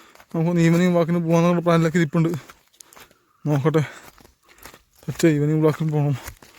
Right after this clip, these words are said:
രണ്ട് ദിവസമായിട്ട് ഈവനിങ് വാക്കിനൊന്നും പോയിട്ടില്ല. അപ്പോൾ അതൊക്കെ നിങ്ങൾക്ക് വ്ലോഗിൽ കാണാം. ഇതിപ്പോൾ താഴെ ആ വേലി നിങ്ങൾ ഡ്രസ്സ് കാണുന്നുണ്ടോ? ആ ഡ്രസ്സ് എടുക്കാനാണ് ഞാൻ പോണത്. അതെടുത്ത് നമുക്ക് തിരിച്ച് വീട്ടിൽ പോകണം പെട്ടെന്ന്. മഴ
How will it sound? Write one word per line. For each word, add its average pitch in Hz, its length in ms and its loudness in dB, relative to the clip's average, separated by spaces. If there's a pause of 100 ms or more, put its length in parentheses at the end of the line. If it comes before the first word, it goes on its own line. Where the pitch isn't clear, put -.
(460)
രണ്ട് 151 140 0
ദിവസമായിട്ട് 156 300 0
ഈവനിങ് 160 220 0
വാക്കിനൊന്നും 160 380 0
പോയിട്ടില്ല. 147 300 -4 (1200)
അപ്പോൾ 151 160 -2
അതൊക്കെ 151 220 0
നിങ്ങൾക്ക് 156 240 -2
വ്ലോഗിൽ 156 320 4
കാണാം. 156 200 -2 (1160)
ഇതിപ്പോൾ 165 300 2
താഴെ 180 420 2
ആ - 0 - (140)
വേലി 180 240 2
നിങ്ങൾ 185 200 2
ഡ്രസ്സ് 165 180 -6
കാണുന്നുണ്ടോ? 160 320 0 (1000)
ആ 170 140 -4
ഡ്രസ്സ് 147 180 -6
എടുക്കാനാണ് 170 380 0
ഞാൻ 165 140 0
പോണത്. 147 260 -2 (1200)
അതെടുത്ത് 156 320 2
നമുക്ക് 160 220 -2
തിരിച്ച് 156 240 -2
വീട്ടിൽ 151 240 -2
പോകണം 151 160 -4 (160)
പെട്ടെന്ന്. 156 260 -4 (960)
മഴ 156 100 0